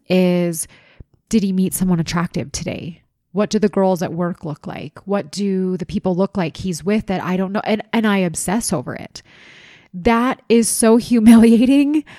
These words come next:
for me to admit. But if I'm helping even two women out there that understand this,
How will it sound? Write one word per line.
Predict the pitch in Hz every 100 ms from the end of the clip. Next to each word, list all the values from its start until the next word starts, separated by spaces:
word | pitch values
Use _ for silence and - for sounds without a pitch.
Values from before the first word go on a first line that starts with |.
| - - -
for | 233
me | 220 220
to | 214
admit. | 196 180 170 170 226 - _ _ _ _ _ _ _ _ _ _ _ _ _
But | 190 233
if | 226
I'm | 220 226
helping | 175 214 208 208 196 196 _
even | 208 196 196 185 180 - _ -
two | - 247 247
women | 214 208 185
out | 175 160
there | 180 170 180 180 _ _ _ _ _ _ _ _
that | - 202 -
understand | 196 190 - 196 180 185
this, | 208 247 - -